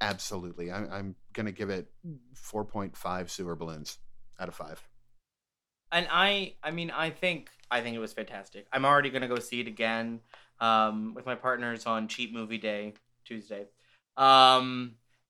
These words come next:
Speaker 2: and, yeah, and I, I, I'm all on board. I, I think I actually saw the least faults in it of the three of us, um, because I just went with it, and I just wanted it, and I enjoyed it.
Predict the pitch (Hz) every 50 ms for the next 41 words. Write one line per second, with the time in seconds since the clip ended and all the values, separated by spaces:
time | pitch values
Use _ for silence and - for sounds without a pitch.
0 | - - 143 156 156 156 151 147 147 151 151 151 147 143 - - - - - -
1 | - - - - - - - - - - - - - - - _ - _ _ _
2 | _ _ _ _ _ _ _ _ - 220 202 143 95 123 151 156 160 156 - 117
3 | 127 131 147 151 160 151 - _ _ _ _ _ _ _ _ _ _ _ _ _
4 | _ _ _ _ _ _ _ _ - 151 151 151 147 147 143 143 139 131 127 113
5 | 110 101 95 95 - - - - 127 127 131 131 127 127 127 127 127 123 - -
6 | _ _ _ _ _ _ - - 135 143 139 - - 170 208 247 214 156 135 127
7 | 139 151 147 - 160 143 127 - 151 143 143 143 131 120 117 113 120 127 135 135
8 | - - - 117 117 123 127 123 - - 135 135 147 156 160 160 _ - 113 110
9 | 110 107 107 120 143 156 175 180 180 185 190 190 190 - - - _ _ _ _
10 | _ _ - 123 123 117 113 113 113 113 110 - 156 156 175 190 196 165 135 120
11 | 120 127 143 139 135 113 - - 92 - - 113 117 117 143 139 - 117 110 117
12 | 123 135 139 135 120 107 104 101 101 101 110 110 110 110 110 110 107 120 120 127
13 | 127 117 113 104 98 92 -